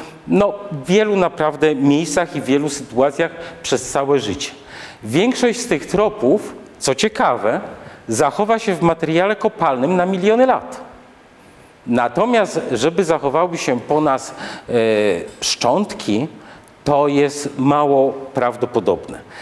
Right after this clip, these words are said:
e, dlatego że materiał kostny, e, zachowuje się w warunkach bardzo sprzyjających. Bardzo sprzyjających, gdy środowisko jest beztlenowe, gdy nie ma dostępu t-, tlenu, gdy te kości dostaną się do jakiegoś,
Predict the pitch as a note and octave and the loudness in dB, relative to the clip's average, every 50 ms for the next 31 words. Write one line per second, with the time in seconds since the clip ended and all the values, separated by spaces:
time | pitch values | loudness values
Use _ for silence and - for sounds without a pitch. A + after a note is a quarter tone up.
0 | - - - - - - G#2+ G#2 G#2+ G#2 F#2+ A#2 A#2+ A#2 - D#3 D3 D#3 D#3+ D3 | -18 -18 -18 -14 -6 0 2 2 2 2 2 0 0 0 0 -2 0 2 0 0
1 | B2+ C#3 C#3+ C#3 C#3 C3 C3 - C3+ B2 B2 C#3 C#3 C3+ C3 - - - A#2 G2 | 2 0 0 2 0 0 0 0 0 2 2 2 2 0 -2 -4 -2 -2 -2 -2
2 | - - - - C2+ - - - - - - - - - - - A2 A2 G#2 G2+ | -2 -6 -8 -10 -10 -10 -10 -18 -20 -18 -16 -16 -16 -16 -10 -4 0 2 2 4
3 | G#2 G#2+ G2+ G2+ G2+ G2+ - - - - C3 G#2+ B2+ B2 A#2+ C3 B2 A#2 B2+ C#3 | 4 4 4 2 2 0 0 -4 -6 -6 -2 0 0 0 2 0 -2 0 2 2
4 | C#3 C#3 C3+ B2+ - - - C3 B2+ B2 B2+ B2+ - B3+ - B2+ G#2 F#2+ A#2+ A#2+ | 4 4 2 2 0 -2 0 0 2 2 2 0 -2 -2 -6 -6 -4 0 0 0
5 | A#2 A#2+ C3+ C3 B2 B2+ - C3 B2+ A#2 A#2 A#2 A#2 C#3 C#3 C3 C3+ C3 - - | 0 2 0 0 0 0 -2 -2 -2 -2 -4 -2 0 0 0 0 -2 -4 -4 -4
6 | - - - - B2+ A#2+ A#2+ A#2+ A#2 G#2 F#2+ F#2 - - - - - - - - | -8 -6 0 2 2 2 4 4 2 2 0 -2 -4 -8 -12 -12 -14 -16 -20 -20
7 | - - - - - - - G2 A#2 B2+ B2 A#2+ C3 A#2+ - - - - C#3 B2+ | -18 -18 -18 -18 -18 -14 -4 -2 0 0 0 0 -2 -4 -4 -6 -4 0 0 2
8 | A#2 A#2 A#2+ B2+ C#3+ D3 - - B2+ A#2+ B2 A#2+ - - - A#2 G2+ A2 F#2 A2+ | 2 2 2 2 0 -2 -4 -4 -2 -2 -2 -2 -2 -4 -4 -2 -2 -2 -2 -2
9 | A2 - - A#2 G2+ G2+ G2+ F#2+ A2 G#2+ - - - B2 A2+ B2 C#3+ D3+ D3 C#3 | -8 -2 0 0 0 0 0 -2 -2 -4 -4 -2 -2 0 2 2 2 2 2 0
10 | C#3+ B2 A2 G#2+ F#2+ G2+ G#2 G#2 G#2+ G2 G#2+ G2 - - A#2+ G#2 F#2+ - A2 - | -2 -2 -2 -2 0 0 2 0 0 0 0 -4 -2 -2 -6 -6 -6 -10 -16 -16
11 | - - - C3+ C#3 B2 B2 - - D3+ D3+ D3+ C#3+ C#3+ C3+ C3 - B2+ C#3 - | -16 -12 -6 -4 -2 -2 -4 -2 0 2 2 2 2 0 -2 -4 -4 -6 -8 -6
12 | - B2 A#2 B2 A#2+ - C3 A2+ - - A#2+ A2 A2+ G#2 - - B2+ A#2+ A#2+ A2+ | -4 -2 0 0 0 0 0 -2 -2 -2 -4 -2 -2 -2 0 -2 -2 -2 -2 -4
13 | - - B2+ A#2 G#2 A2+ A2 A2 - A#2 G#2 A2 G#2 - - | -2 -2 -2 0 2 0 0 0 -4 -2 -2 -2 -2 -2 -6